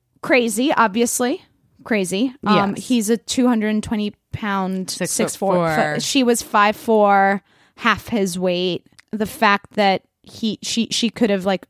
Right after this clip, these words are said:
Speaker 1: overpowered him
Speaker 2: is absolutely ridiculous. I mean, he confessed to the murder pretty quickly.
Speaker 1: I would say that that same day that they
Speaker 2: Yeah,
Speaker 1: brought,
Speaker 2: they
Speaker 1: they
Speaker 2: found
Speaker 1: brought
Speaker 2: him,
Speaker 1: him
Speaker 2: they
Speaker 1: in.
Speaker 2: questioned him, and he was, like, immediately like,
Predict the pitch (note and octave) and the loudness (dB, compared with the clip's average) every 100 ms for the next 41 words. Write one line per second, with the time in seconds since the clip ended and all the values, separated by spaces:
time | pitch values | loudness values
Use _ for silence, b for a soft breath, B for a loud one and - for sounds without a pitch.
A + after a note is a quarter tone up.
0 | - G#3 G3 - - G3 G3 G#3+ A3+ - | -2 0 -2 -6 -2 0 2 0 -6 -4
1 | C4 C4+ C4+ G3+ F#3 E3 - - _ F#3 | -2 2 4 4 2 -4 -10 -16 _ 0
2 | F#3+ F3+ - F#3+ E3 E3+ - E3 D3+ C#3+ | 0 -2 -6 -4 -2 -4 -2 -2 -2 -4
3 | - E3 E3+ F#3 - E2+ F2+ G3 - G#3+ | -2 -2 0 -2 -2 -6 -4 -6 -4 0
4 | G#3+ A3+ D4+ D4+ A#3 G#3 - - F3 E3+ | 2 2 2 0 2 0 -2 -6 -2 0
5 | D3+ C#3 - G3+ D#3+ D#3 - - - F#3 | -2 -4 -6 -4 -4 -6 -12 -20 -6 -6
6 | - - D2+ G#3+ G#3 A3+ - G#3+ G3+ - | -6 -12 -2 0 0 -4 -2 0 0 -2
7 | - B3 - - G#3+ F#3+ F3+ G3+ F#3 F3 | 2 0 0 -2 -2 -2 -2 -2 -2 -6
8 | F#3+ F#3+ - - G#3+ G#3 A3 A3 A3+ A3+ | -6 -8 -10 -6 0 2 4 4 4 4
9 | G#3+ B3+ A#3 G#3 F#3 E3+ G3 - G3 F#3+ | 4 4 2 2 2 2 0 0 -4 -2
10 | F3 F3 F3 F3 F3+ F#3 F3 F#3 F3+ G3 | 0 0 -2 -4 -4 -4 -4 -6 -6 -4
11 | F#3+ F3+ F3+ F#3 F3+ F3 E3+ D#3 D3 - | -4 -2 -2 -4 -4 -4 -4 -4 -6 -12